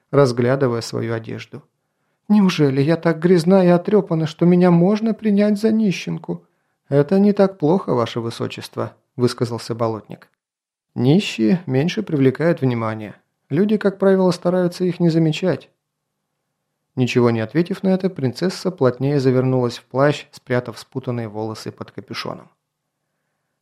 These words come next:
Около часа шли молча. Принцесса на ходу то и дело отряхивала свой плащ.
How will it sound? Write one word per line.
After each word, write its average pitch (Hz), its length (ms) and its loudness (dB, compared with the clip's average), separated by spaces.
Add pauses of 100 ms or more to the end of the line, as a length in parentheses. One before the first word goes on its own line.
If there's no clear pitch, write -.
Около 214 340 2
часа 180 380 -2
шли 170 200 -4
молча. 123 520 -6 (340)
Принцесса 143 540 -2
на 131 120 -2
ходу 147 380 -2
то 143 140 -6
и 127 120 0
дело 165 300 0
отряхивала 127 540 -6
свой 123 260 -6
плащ. 110 420 -10